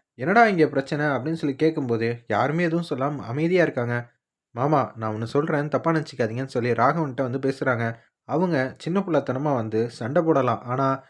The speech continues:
நீங்க இப்படியெல்லாம் பண்ணக்கூடாதுன்னு சொல்லி ராகவன் வந்து கரெக்டா வந்து திட்டுறாங்க. நம்ம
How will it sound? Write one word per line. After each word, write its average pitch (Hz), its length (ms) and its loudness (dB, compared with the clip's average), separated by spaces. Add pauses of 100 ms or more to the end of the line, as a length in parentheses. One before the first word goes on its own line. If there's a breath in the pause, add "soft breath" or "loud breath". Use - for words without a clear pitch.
(180 loud breath)
நீங்க 185 260 0
இப்படியெல்லாம் 139 460 2
பண்ணக்கூடாதுன்னு 131 580 -2
சொல்லி 120 200 0
ராகவன் 135 380 2
வந்து 110 200 -2 (320 soft breath)
கரெக்டா 185 300 0
வந்து 156 200 0
திட்டுறாங்க. 131 440 0 (260)
நம்ம 110 200 -8